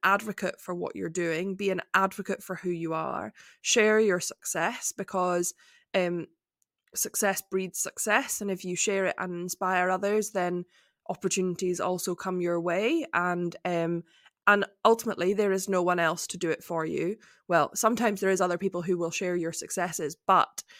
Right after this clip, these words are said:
there's nobody else to shout about who you are. And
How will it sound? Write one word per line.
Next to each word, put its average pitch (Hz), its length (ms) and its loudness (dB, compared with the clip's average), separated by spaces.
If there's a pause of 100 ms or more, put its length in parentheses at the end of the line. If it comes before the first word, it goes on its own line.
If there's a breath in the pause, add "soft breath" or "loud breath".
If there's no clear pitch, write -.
(160 loud breath)
there's 185 160 -6
nobody 202 440 6
else 180 300 2
to 185 60 -8
shout - 320 0
about 147 340 -2
who 190 80 -4
you 170 280 -8
are. 160 340 0 (440 soft breath)
And 175 420 8